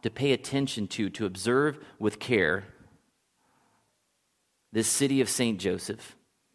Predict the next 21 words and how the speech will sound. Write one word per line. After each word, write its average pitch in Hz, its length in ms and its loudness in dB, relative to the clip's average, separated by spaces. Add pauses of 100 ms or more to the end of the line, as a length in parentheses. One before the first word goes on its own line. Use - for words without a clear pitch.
(120)
or 104 240 2
wherever 107 360 4
you 101 160 -4
live, 92 440 -4 (880)
the 104 80 -4
people 135 320 0
that 131 120 2
fill 123 320 2
your 120 200 -2
streets, 92 540 -4 (140)
fill 123 280 0
your 127 180 -2
schools, 92 680 -6 (800)
fill 117 200 2
your 120 160 -2
stores? 92 720 -2 (2750)
Or 127 160 6
are 123 60 6
we 135 140 4
just 151 380 -2
disgusted 98 840 -2